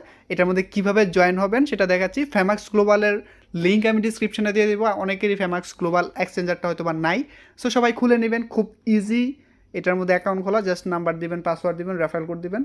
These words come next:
অ্যাকাউন্ট খোলা হয়ে যাবে। So, এটার মধ্যে একটা অফার আমি, আহ, মানে আজকে পাইছি, সেই অফারটা হচ্ছে দেখাচ্ছি এক মিনিট।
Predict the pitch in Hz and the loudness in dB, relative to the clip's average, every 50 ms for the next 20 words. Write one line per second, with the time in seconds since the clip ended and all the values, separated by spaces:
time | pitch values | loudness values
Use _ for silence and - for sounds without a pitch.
0 | - - - 180 - - 165 156 - - 151 147 147 147 143 - - - - - | -6 -8 -8 -6 -4 -4 -4 -4 -2 -4 -4 -2 -4 -4 -6 -6 -8 -8 -10 -16
1 | _ _ - - - _ _ _ - 220 - 208 196 226 233 240 247 240 220 214 | _ _ -20 -20 -20 _ _ _ -2 2 4 4 4 6 4 4 4 2 2 4
2 | 247 247 247 247 240 214 196 - - 214 208 - 190 180 180 - 208 180 175 220 | 4 4 4 4 2 0 -4 -2 2 2 2 4 4 2 4 4 4 4 4 2
3 | - 185 175 175 175 180 180 180 - - 170 160 156 156 - - - _ _ _ | 0 -2 -2 -2 -2 -2 -2 -2 -2 0 2 2 2 2 0 -4 -10 _ _ _
4 | _ _ - 170 165 165 160 160 165 - - 175 170 - - 175 170 165 - - | _ _ -6 -4 0 0 2 0 0 -2 -2 -4 -2 0 2 2 2 0 -2 -4
5 | 180 202 247 - 196 170 170 160 160 165 160 160 - 170 170 170 170 170 - - | -4 -4 -2 -2 -2 0 0 0 0 -2 -2 -2 -2 -2 -2 -2 -4 -4 -2 0
6 | 240 349 - - _ _ - 180 - 160 151 - - 151 147 - 156 147 165 214 | 0 0 -2 -6 _ _ -12 -10 -10 -10 -10 -8 -10 -10 -8 -8 -8 -8 -8 -8
7 | 262 - | -10 -10